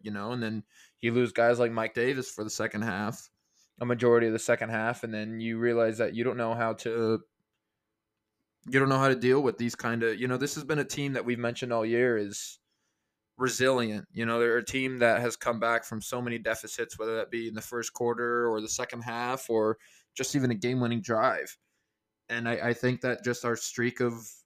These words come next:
our streak of resiliency just ran out, you know, and, and the thing is, is that wasn't a game in which we put ourselves in a position to have to come back down from. But honestly, I feel like I'm not even crazy to say I would have almost rather been the team that was down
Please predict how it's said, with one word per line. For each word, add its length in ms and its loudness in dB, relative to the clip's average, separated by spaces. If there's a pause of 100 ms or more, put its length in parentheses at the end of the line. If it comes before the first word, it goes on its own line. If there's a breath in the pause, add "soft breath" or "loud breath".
(100)
our 60 -2
streak 380 0
of 80 2
resiliency 640 2
just 420 -2 (760)
ran 240 -2
out, 340 2 (760)
you 140 0
know, 160 2
and, 120 4
and 340 0
the 100 0
thing 240 -4
is, 160 -4
is 120 -6
that 160 4
wasn't 280 4
a 40 -4
game 280 2
in 80 2
which 160 2
we 60 2
put 180 2
ourselves 600 2
in 100 -2
a 60 -2
position 480 -2
to 40 -4
have 180 2
to 80 0
come 200 -4
back 200 0 (240)
down 260 0
from. 340 -6 (640)
But 100 -2
honestly, 420 2
I 60 2
feel 160 -2
like 240 2
I'm 140 -2
not 160 4
even 200 0
crazy 360 4
to 80 0
say 240 0
I 20 2
would 160 4
have 100 2
almost 320 0
rather 360 -2
been 280 -4
the 120 -4
team 220 -2
that 140 -4
was 160 -4
down 600 2